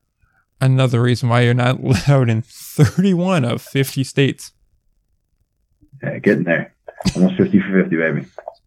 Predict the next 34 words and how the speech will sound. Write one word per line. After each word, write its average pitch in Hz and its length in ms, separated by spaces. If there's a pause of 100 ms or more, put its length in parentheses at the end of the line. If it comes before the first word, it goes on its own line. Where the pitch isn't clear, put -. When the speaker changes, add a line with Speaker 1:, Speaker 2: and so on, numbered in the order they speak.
(120)
Speaker 1:
Full 131 260
collection? 135 580 (1200)
Wind 131 220
up 123 60
getting 131 200
deported 139 480
to 135 60
Guam? 127 540 (920)
Speaker 2:
Gotta 165 220
catch 147 240
'em 180 140
all. 262 500 (1700)
Speaker 1:
I 139 80
can 127 140
see 147 180
it 147 80
now. 147 120
They'll 131 120
try 165 160
to 170 80
deport 156 320
you - 80
to 143 80
Canada, 147 420
and 143 100
they'll 131 80
be 131 120
like, 127 180
"No, 127 400 (100)
we 131 140
don't 131 200
want 123 200
'em 120 120
either." 120 340